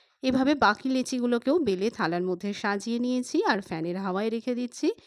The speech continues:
এইভাবে চার থেকে পাঁচ ঘন্টা ফ্যানের হাওয়ায় রেখে দিলেই তৈরি হয়ে যাবে। দেখুন শুকিয়ে গিয়ে কেমন দেখতে হয়েছে, একদম কড়কড়ে হয়ে গেছে করে শুকানো।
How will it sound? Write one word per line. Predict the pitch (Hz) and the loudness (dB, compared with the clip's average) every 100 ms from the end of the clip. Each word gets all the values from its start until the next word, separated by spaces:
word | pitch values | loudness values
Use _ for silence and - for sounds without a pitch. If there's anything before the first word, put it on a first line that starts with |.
| - - - | -20 -20 0
এইভাবে | 254 254 254 277 453 | 0 2 2 2 2
চার | 240 226 - | 2 2 0
থেকে | 254 262 | -4 -2
পাঁচ | 226 196 - | 0 -2 -2
ঘন্টা | 226 214 262 - - _ _ | -2 0 0 -2 -10 _ _
ফ্যানের | - 202 214 | -2 0 0
হাওয়ায় | 220 185 165 175 | 0 0 0 0
রেখে | 185 - | -2 -2
দিলেই | 214 220 403 523 | -2 2 0 2
তৈরি | 214 156 175 | 0 0 -4
হয়ে | 175 - | -8 -8
যাবে। | 190 - 190 _ _ - | -8 -10 -12 _ _ -2
দেখুন | 220 - 175 | -2 -2 -6
শুকিয়ে | 190 202 - 214 | -6 -8 -4 -4
গিয়ে | 202 208 | -2 -4
কেমন | 202 190 202 214 | -2 -2 -2 -2
দেখতে | 214 214 - | -2 -2 0
হয়েছে, | 254 254 254 294 415 - _ _ _ | 2 4 2 0 -2 -4 _ _ _
একদম | - 175 175 233 - _ _ _ _ | -4 -4 0 -2 -2 _ _ _ _
কড়কড়ে | 208 202 254 247 262 | 2 4 6 6 6
হয়ে | 254 254 | 4 2
গেছে | 247 247 - | 0 -2 -4
করে | 254 254 269 | 0 2 0
শুকানো। | - 233 247 285 | -4 -2 -2 -2